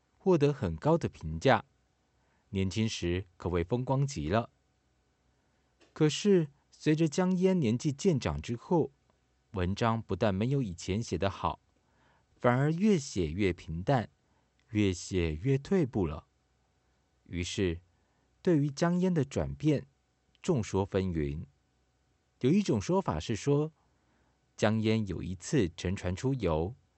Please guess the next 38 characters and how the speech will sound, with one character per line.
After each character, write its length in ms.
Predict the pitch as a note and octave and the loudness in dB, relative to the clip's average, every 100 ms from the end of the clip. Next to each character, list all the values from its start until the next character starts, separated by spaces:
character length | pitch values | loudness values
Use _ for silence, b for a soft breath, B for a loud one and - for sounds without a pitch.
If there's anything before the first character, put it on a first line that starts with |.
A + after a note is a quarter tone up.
| _ _ _ _ _ | _ _ _ _ _
船 240 | - A2+ | 0 2
停 160 | C3+ C3 | 2 0
在 200 | D#3+ D#3 | 2 2
禅 260 | - G2 A2 | 0 0 0
林 140 | B2+ | 0
寺 160 | D#3+ B2+ | 0 -2
的 100 | F2+ | -2
水 220 | D2+ C#2+ | -4 -2
边， 340 | A#2+ C3 C#3 - _ _ _ - | 2 2 2 -8 _ _ _ -8
因 140 | G#2 | -2
为 120 | G2+ | 2
累 240 | F#2+ C3+ A2+ | 4 6 4
了， 240 | D2 - _ _ _ - | 0 -8 _ _ _ -2
便 140 | F#3+ | 0
在 100 | F3+ | 0
船 300 | - F#2+ C3+ | 0 -2 0
里 100 | G#2 | -2
歇 240 | F2 A2+ | -2 -2
息， 440 | A#2 - D#2 F2 - _ _ _ _ _ _ _ | -2 -4 -6 -6 -10 _ _ _ _ _ _ _
梦 200 | G#3 G#3 | 2 4
见 200 | G#3+ F3+ | 4 2
一 120 | B2 | 2
位 220 | D#3 C#3+ G2 | 2 2 2
自 200 | - C3+ | -2 -2
称 240 | B2+ C#3 | 0 -2
张 260 | C#3 F#3 G3 | 0 0 0
景 240 | F#2+ E2+ | -2 -4
阳 200 | D#2 D2+ | -4 -4
的 100 | G#2 | -2
人， 420 | F#2 D#2 D2+ G#2 - _ _ _ _ _ _ | 0 -2 -4 -6 -10 _ _ _ _ _ _
向 200 | - G3+ | -2 0
他 160 | F3+ F#3 | 2 2
要 200 | F#3 D#3 | 2 2
回 340 | G#2 G2+ A2 E3+ | 2 0 0 -4
一 120 | D#3 | -6
匹 140 | E2+ | -6
绸 260 | - D#2+ F2 | -8 -6 0
缎。 280 | E3+ C3 | 2 0